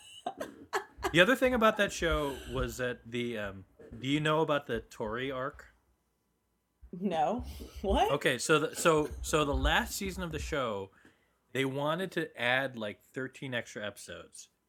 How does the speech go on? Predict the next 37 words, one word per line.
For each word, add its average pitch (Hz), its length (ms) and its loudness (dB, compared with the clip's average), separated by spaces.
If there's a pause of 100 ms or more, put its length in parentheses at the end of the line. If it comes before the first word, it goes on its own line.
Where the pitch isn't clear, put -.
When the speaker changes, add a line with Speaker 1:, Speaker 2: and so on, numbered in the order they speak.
Speaker 1:
like, 113 180 -6
for, 113 160 -4
like, 104 180 -4
their 101 140 -8
senior 110 340 -8
year. 107 400 -10 (220)
Speaker 2:
Yeah. - 280 -4 (200)
Speaker 1:
So, 117 560 -2 (340)
but, 131 220 0 (180)
uh, 104 540 -2 (200)
I 101 40 -8
think, 131 300 -10 (500)
if - 120 -14
I'm 120 160 -4
remembering 147 340 -6
correctly, 120 320 -4
I 107 80 -4
believe 123 260 -4
it - 20 -4
was 117 220 -6
Elizabeth 139 360 -4
Berkley 120 540 -4
and 101 420 -8 (440)
Tiffany 120 240 -6
Amber 107 180 -4
Thiessen, 127 460 -4 (260)
like, 135 220 0
everyone's 190 280 4
contracts 147 440 -2
were 95 100 -10
up, 85 240 -16
and, 117 140 -6
like, 107 140 -8
the 127 120 -2
others 131 280 -4
said, 113 300 -6
"Fine, 107 420 -4